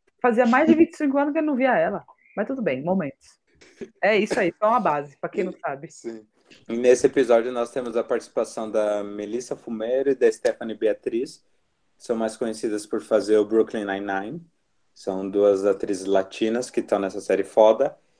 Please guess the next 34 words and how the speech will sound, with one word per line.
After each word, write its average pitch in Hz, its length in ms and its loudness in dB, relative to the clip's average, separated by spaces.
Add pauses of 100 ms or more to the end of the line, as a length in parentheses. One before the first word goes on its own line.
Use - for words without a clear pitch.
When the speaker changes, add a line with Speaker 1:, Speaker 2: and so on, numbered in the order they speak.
(340)
Speaker 2:
E 123 100 6
elas 131 180 6
vêm 147 120 -2
pra 170 140 0
cá. 110 280 -4
A 98 160 -6
Melissa 113 340 -6
Fumero 113 360 -4
faz 110 300 -2
a 104 140 2
prima 139 640 -2 (360)
da, 90 840 -2 (240)
da 98 100 -2
Penélope, 110 580 -2
que 143 160 -6
as 101 140 -2
duas 101 220 -4
não 120 220 -4
podem 123 260 -2
se 123 120 -10
falar, 98 440 -2 (160)
porque - 260 -10
a 95 40 0
Lídia 131 560 -2
tem - 180 -4
certeza 175 800 2 (240)
<laughs> - 300 -20
que 113 220 2
a 104 240 4
irmã 107 360 -2
roubou 127 380 0
a 104 60 0
mantinha 98 500 -10
dela. 87 380 -4